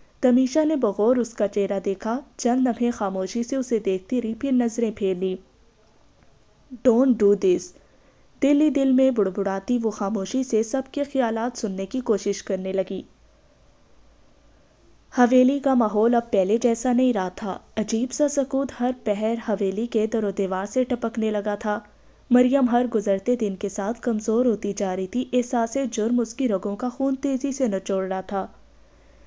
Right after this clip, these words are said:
पिछले चार दिन से वो शदीद बुखार में मुब्तला थी। उसकी हालत तमाम हवेली वालों के लिए हैरत और परेशानी का बायस थी।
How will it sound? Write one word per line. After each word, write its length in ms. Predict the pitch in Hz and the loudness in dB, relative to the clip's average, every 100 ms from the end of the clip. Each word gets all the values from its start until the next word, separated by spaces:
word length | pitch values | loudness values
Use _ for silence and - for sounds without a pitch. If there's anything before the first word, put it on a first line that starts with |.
| - | -8
पिछले 380 | - 254 254 262 | -2 0 4 2
चार 340 | 262 220 208 233 | 4 -2 0 -2
दिन 220 | 226 220 | -2 -2
से 180 | 220 220 | 0 0
वो 120 | 220 | 0
शदीद 460 | 220 196 196 214 220 | -2 -4 -2 -4 -2
बुखार 340 | 208 196 190 208 | -4 -2 -4 0
में 120 | 233 | -2
मुब्तला 440 | 190 185 214 226 | -2 -6 -4 -2
थी। 340 | 240 220 208 - | -2 -4 -6 -6
उसकी 280 | 262 - 294 | -6 -2 -4
हालत 360 | 262 269 285 285 | 0 -2 -2 -2
तमाम 340 | 220 202 226 240 | -4 -2 -2 -2
हवेली 320 | 226 202 202 | 0 0 0
वालों 300 | 202 196 202 | -2 -2 -2
के 140 | 226 | -2
लिए 140 | 220 262 | -2 -2
हैरत 380 | 233 208 240 | 0 0 0
और 60 | 294 | -4
परेशानी 560 | 285 285 277 269 247 269 | -2 -2 -2 -2 -2 -2
का 160 | 240 | -2
बायस 300 | 202 185 185 | -2 -4 -4
थी। 220 | - 190 | -4 -4